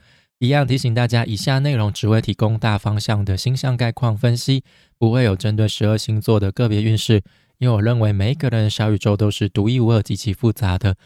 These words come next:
个人运势分析也绝非一两句话就可以涵盖所有人的状况。所以以下提供的是一个大方向的背景分析，而在这样的大背景之下，我们仍需要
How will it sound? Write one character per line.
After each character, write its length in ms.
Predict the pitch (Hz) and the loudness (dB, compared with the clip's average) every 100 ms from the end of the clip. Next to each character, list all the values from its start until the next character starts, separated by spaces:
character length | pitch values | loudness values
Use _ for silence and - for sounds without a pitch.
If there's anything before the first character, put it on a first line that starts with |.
| _ _ _ | _ _ _
个 120 | - 160 | -2 0
人 120 | 139 | 2
运 160 | 147 | 0
势 200 | 135 147 | 0 -2
分 200 | 127 131 | 0 0
析 240 | 127 135 123 | 2 0 0
也 200 | 107 95 | 0 -2
绝 200 | - 107 | 0 0
非 200 | 127 131 | 0 0
一 160 | 165 | 0
两 200 | 143 101 | 0 0
句 160 | 95 110 | 0 0
话 240 | 104 113 | 2 0
就 160 | 98 113 | 2 0
可 140 | - | 0
以 60 | 98 | -2
涵 200 | 98 90 | -2 -2
盖 160 | 98 98 | -2 -4
所 300 | - 104 120 | -2 2 2
有 140 | 107 | 2
人 160 | 92 92 | 0 -2
的 80 | |
状 240 | 87 107 101 | -2 -2 -2
况。 200 | 107 92 - _ _ _ | -2 -4 -6 _ _ _
所 160 | - 135 | 0 0
以 40 | |
以 20 | 123 | 0
下 180 | 131 | -2
提 160 | - 113 | -2 -2
供 220 | 131 131 | 0 2
的 60 | 113 | 0
是 180 | - 117 | 0 0
一 40 | |
个 200 | 110 104 | 0 -2
大 200 | 123 117 | -2 0
方 180 | 117 113 | 0 0
向 180 | 120 101 | 0 0
的 100 | 95 | 0
背 140 | 127 | 0
景 160 | 107 98 | 0 2
分 180 | 131 | 2
析， 240 | 127 139 135 _ _ _ | 2 0 -2 _ _ _
而 100 | 113 | -2
在 180 | 104 123 | 2 2
这 80 | 113 | 2
样 100 | 107 | 0
的 80 | - | -2
大 180 | 120 117 | -2 0
背 120 | 120 | 0
景 160 | 107 92 | 0 0
之 140 | 123 | -2
下， 180 | 127 123 | -2 -4
我 100 | - | -2
们 220 | 95 95 92 | 0 0 0
仍 260 | 92 95 - | 0 -2 -8
需 240 | - - | -12 -2
要 120 | 117 | 0